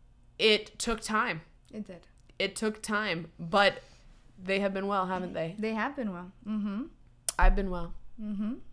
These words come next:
Speaker 2: Amen.
Speaker 1: And I give glory to God.
Speaker 2: Yes.
Speaker 1: But there's a spiritual element to sickness. Don't just be like, "Oh, well." Uh, and my, like, um, Ben did get tubes in his ears,
Speaker 2: Mm-hmm.
Speaker 1: but the croup left too. Like, all
Speaker 2: Mm-hmm.
Speaker 1: the stuff,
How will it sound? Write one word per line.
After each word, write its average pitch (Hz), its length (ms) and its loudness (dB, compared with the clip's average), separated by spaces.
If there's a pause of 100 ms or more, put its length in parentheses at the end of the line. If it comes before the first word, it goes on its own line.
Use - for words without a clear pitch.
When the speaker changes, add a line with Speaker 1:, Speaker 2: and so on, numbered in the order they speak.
Speaker 2:
Amen. 196 300 -6 (100)
Speaker 1:
And 196 140 -2
I 190 80 2
give 185 180 -2
glory 175 280 -2
to 175 80 -4
God. 185 420 0
Speaker 2:
Yes. 196 320 -8
Speaker 1:
But 190 100 -4
there's 185 200 -2
a 180 40 -6
spiritual 185 520 2
element 262 360 8
to - 80 -4
sickness. 226 460 -2
Don't 180 260 -2
just 208 180 -8
be 240 100 0
like, 220 180 6
"Oh, 269 160 6
well." 320 340 6 (480)
Uh, 214 220 4 (100)
and 226 200 4
my, 240 180 6 (100)
like, 220 380 4 (260)
um, 196 320 6
Ben 208 300 2
did 226 340 2
get 196 300 6
tubes 233 320 -2
in 185 80 -2
his 165 160 -4
ears, - 500 -8
Speaker 2:
Mm-hmm. 233 360 -4
Speaker 1:
but - 160 6
the 196 60 0
croup 294 340 -2
left 185 400 0
too. - 320 -2 (340)
Like, 190 260 2
all 202 260 10
Speaker 2:
Mm-hmm. 247 80 -2
Speaker 1:
the 262 60 2
stuff, 220 600 2